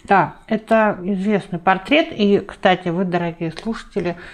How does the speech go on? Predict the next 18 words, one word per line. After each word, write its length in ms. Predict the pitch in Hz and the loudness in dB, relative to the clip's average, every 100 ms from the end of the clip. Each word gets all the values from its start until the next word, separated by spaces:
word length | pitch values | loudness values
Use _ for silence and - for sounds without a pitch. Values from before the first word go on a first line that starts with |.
| - - | -14 -4
если 400 | 165 - 175 170 | -4 0 0 2
приедете 720 | - 175 175 165 160 156 - | 2 4 6 4 0 -6 -6
к 100 | - | 0
нам 220 | 165 165 | 0 2
в 40 | |
Гатчину, 460 | 165 160 - 160 156 | 0 0 -4 -6 -2
посетите 720 | 175 - - 185 - 160 151 156 | -2 -4 -4 -2 0 0 2 2
Приоратский 600 | 175 175 165 - - 160 | 4 4 2 0 -8 0
дворец, 360 | 175 202 320 311 - - - | 4 6 4 0 -12 -14 -4
то 80 | - | 0
вы 140 | 185 | 4
его 180 | 208 185 | 4 4
увидите 460 | 175 175 165 165 170 | 4 2 0 -2 -6
в 60 | |
экспозиции. 760 | 165 - 190 190 165 - - - - - - 135 | -6 -2 0 0 -2 -6 -10 -12 -14 -20 -10 -2
Александр 520 | 180 185 208 185 185 | 0 2 2 2 2
Николаевич 640 | 185 190 180 170 165 - | 2 4 4 2 0 -2
Бенуа, 400 | 175 196 269 | 0 2 4